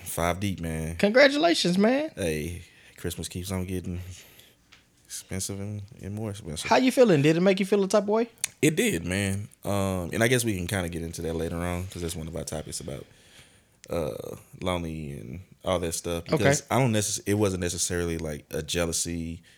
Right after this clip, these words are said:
Speaker 1: or it wasn't des-, necessarily anger or anything like that. It was just, uh, um,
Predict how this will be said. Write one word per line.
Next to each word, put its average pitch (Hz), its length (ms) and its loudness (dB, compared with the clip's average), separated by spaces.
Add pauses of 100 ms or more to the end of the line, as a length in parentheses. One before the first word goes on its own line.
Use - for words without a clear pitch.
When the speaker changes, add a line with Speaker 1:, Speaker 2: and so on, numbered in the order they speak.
(280)
Speaker 1:
or 85 160 0
it - 40 0
wasn't 78 300 -4
des-, 80 260 -4
necessarily 82 600 -6
anger 85 320 -4
or - 20 -8
anything 80 360 -8
like 78 160 -10
that. 80 180 -8
It 85 80 -8
was 82 140 -8
just, 78 340 -6
uh, 76 320 -6 (920)
um, 80 540 -8